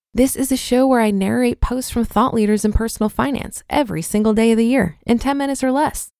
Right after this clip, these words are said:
And before we get to it, I wanted to make sure that you know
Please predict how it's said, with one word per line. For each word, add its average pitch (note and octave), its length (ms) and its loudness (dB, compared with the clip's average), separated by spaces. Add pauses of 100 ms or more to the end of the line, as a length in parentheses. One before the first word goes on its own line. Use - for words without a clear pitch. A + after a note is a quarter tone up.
(420)
And B3 120 0
before E4 340 2
we F#4+ 80 2
get D#4 240 -4
to - 220 -2
it, E2+ 240 0
I A3 100 4
wanted C#4 260 2
to C#4+ 100 -6
make C#4+ 140 -6
sure C4+ 220 -2
that B3 160 0
you B3 280 2
know G3+ 340 0